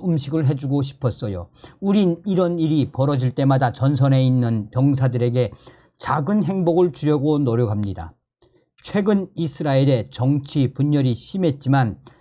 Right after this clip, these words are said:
적을 마주한 지금 우리 이스라엘은 하나입니다. 하마스의 기습 공격이 있은 지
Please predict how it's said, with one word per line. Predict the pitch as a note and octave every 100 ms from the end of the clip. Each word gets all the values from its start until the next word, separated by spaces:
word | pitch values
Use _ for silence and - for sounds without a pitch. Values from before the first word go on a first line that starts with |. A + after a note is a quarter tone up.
| _ -
적을 | D#3+ E3 F3 G3+
마주한 | D#3 A#2+ A#2 D3 D3+ D#3+ - _ _ _
지금 | - G3 G#3 B2 - _ _ _
우리 | C#3+ C#3 D#3+ E3 _
이스라엘은 | A#3 G#3+ - D#3+ A#2 G#2 A#2+ C3 C3+ _ _ _
하나입니다. | _ - F#3 C#3 G2+ F2 F2 - - _ _ _ _ _ _ -
하마스의 | - A3 B3 A#3 B3 A3 C#3
기습 | E3 F3 D#3+
공격이 | - C3+ E3+ F#3 F3+ D#3+
있은 | D3 C3+ E3+ C#3+
지 | C3+ F#2